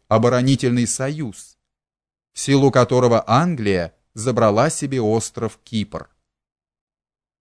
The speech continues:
Сюрпризное объявление этой конвенции из уст самого Беконсфильда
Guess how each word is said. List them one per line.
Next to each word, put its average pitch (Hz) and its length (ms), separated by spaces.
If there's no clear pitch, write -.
Сюрпризное 143 760
объявление 127 640
этой 117 180
конвенции 107 920
из 113 240
уст 131 420
самого 117 500
Беконсфильда 113 1040